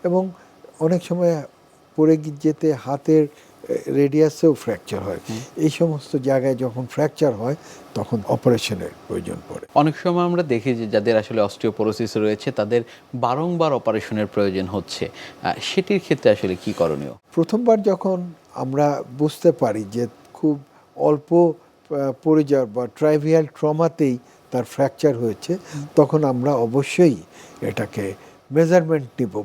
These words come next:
Speaker 1: পরবর্তীতে যাতে ফ্র্যাকচার না হয়। আপনি জানেন, এখন যে এস্টাবলিশ অস্টিওপোরোসিসের ক্ষেত্রে যে চিকিৎসা পদ্ধতিতে,
Speaker 2: হুম, হুম।
Speaker 1: এটা অনেক আধুনিক হয়েছে।
Speaker 2: হুম।
Speaker 1: এখন আমরা যেটা,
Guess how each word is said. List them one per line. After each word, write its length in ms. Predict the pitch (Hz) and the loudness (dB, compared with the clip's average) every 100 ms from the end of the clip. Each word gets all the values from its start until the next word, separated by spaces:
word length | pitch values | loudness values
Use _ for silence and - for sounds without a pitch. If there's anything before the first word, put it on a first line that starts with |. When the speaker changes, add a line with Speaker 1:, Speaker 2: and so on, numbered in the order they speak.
| - | 0
Speaker 1:
পরবর্তীতে 680 | 143 147 147 143 123 117 120 | 2 2 0 -2 -4 0 0
যাতে 460 | 104 104 - 98 - - - - | 0 -4 -4 -10 -10 -18 -20 -6
ফ্র্যাকচার 480 | 120 98 - 117 | -4 -4 -4 -6
না 200 | 98 113 | -4 -2
হয়। 320 | 131 104 98 - - - - - - | -2 -2 -8 -10 -16 -16 -16 -20 -10
আপনি 220 | 151 185 | 0 2
জানেন, 400 | 175 185 202 180 | 4 4 4 -4
এখন 320 | 139 - 143 | -6 -6 -4
যে 100 | 135 | 0
এস্টাবলিশ 640 | 131 - 151 147 151 170 160 | -2 0 0 2 2 0 -2
অস্টিওপোরোসিসের 1000 | 135 - 135 135 117 101 110 - 120 95 - - - - - - | -4 -4 -2 0 -2 -4 -10 -4 -6 -6 -12 -20 -20 -20 -20 -16
ক্ষেত্রে 440 | - 151 - 117 98 101 | 4 4 4 -6 -6 -8
যে 80 | 123 - | -8 -2
চিকিৎসা 460 | 160 165 156 147 135 | 0 0 0 -2 -2
পদ্ধতিতে, 540 | 131 104 117 - 98 120 | -2 -2 -6 -6 -8 -8
Speaker 2:
হুম, 100 | 131 | -6
হুম। 140 | 151 160 - | -8 -10 -6
Speaker 1:
এটা 200 | 127 135 | -2 -2
অনেক 240 | 123 117 - | -2 -6 -10
আধুনিক 500 | - 131 147 147 117 | -4 0 0 0 -4
হয়েছে। 400 | 98 92 - - - | -8 -10 -12 -18 -14
Speaker 2:
হুম। 80 | 120 156 - - | -14 -14 -18 -10
Speaker 1:
এখন 320 | 135 131 156 160 | -8 -2 -2 -2
আমরা 420 | - 131 131 156 175 - - _ | -6 -4 0 0 0 -10 -20 _
যেটা, 400 | 123 117 135 - | -6 0 0 0